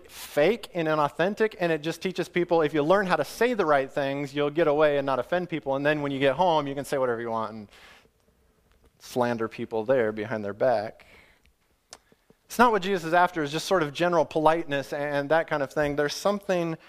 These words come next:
more to it. Jesus' invitation is to something much bigger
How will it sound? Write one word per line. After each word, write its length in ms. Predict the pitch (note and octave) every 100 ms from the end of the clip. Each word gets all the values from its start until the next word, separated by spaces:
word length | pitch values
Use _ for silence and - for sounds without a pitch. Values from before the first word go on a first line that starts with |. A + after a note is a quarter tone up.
| - - -
more 500 | C#3 D#3 D#3+ D#3+ D3+
to 400 | - - F3+ B2+
it. 320 | C3 - - - - - - _ -
Jesus' 460 | D3 E3 E3+ D#3
invitation 680 | D#3 C#3+ C#3 - E3 D3+ D3
is 100 | C3
to 100 | -
something 460 | B2+ - C#3+ C#3 C3+
much 300 | D#3 E3+ -
bigger 400 | C#3 B2 A#2+